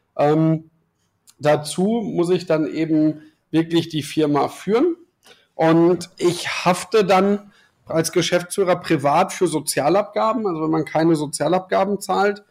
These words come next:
Das ist aber bei vermögensverwaltenden G M B Hs eigentlich uninteressant, weil die ja keine Mitarbeiter haben. Und ich bin eben verpflichtet, im Zweifel rechtzeitig Insolvenz anzumelden.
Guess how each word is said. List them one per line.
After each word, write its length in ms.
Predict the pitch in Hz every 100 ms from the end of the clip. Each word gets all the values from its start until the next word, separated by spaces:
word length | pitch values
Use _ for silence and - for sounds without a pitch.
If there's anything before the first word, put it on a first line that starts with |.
| _ _ _
Das 180 | 143 151
ist 220 | 156 170
aber 200 | 165 156
bei 120 | 151
vermögensverwaltenden 880 | 151 151 151 170 170 156 156 151 151
G 60 | 147
M 100 | 147
B 80 |
Hs 260 | 143 151 160
eigentlich 240 | 147 -
uninteressant, 600 | - 165 165 160 - 151
weil 120 | 147 147
die 60 |
ja 140 | 151 -
keine 240 | 143 143
Mitarbeiter 640 | 156 185 165 143 147 139
haben. 360 | 135 135 156 247 - _ - _ _ _
Und 460 | 180 185 269 - - -
ich 280 | 170 -
bin 140 | - 175
eben 320 | - 175 170
verpflichtet, 640 | - 160 - 170 170 170
im 140 | 147 156
Zweifel 480 | - 143 165 160 147
rechtzeitig 920 | 147 165 - 151 147 151 156 139 -
Insolvenz 580 | 147 143 139 147 165
anzumelden. 800 | - 135 - 123 95 - - 90